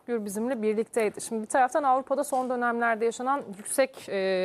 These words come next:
elektrik fiyatlarından bahsediyoruz. E, Avrupa bu anlamda hakikaten zor bir süreç yaşıyor. Az önce de bahsettik.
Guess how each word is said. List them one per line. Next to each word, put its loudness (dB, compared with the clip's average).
elektrik -2
fiyatlarından 0
bahsediyoruz. -2
E, 0
Avrupa 2
bu 4
anlamda 2
hakikaten 0
zor 4
bir 0
süreç -6
yaşıyor. 0
Az 0
önce -2
de -2
bahsettik. 2